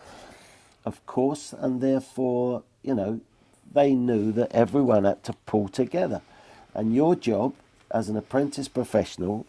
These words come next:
is to keep this place spick and span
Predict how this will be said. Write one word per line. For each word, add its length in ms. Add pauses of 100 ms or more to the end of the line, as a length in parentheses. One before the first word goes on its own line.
is 480 (460)
to 100
keep 420
this 240
place 480
spick 420
and 140
span 540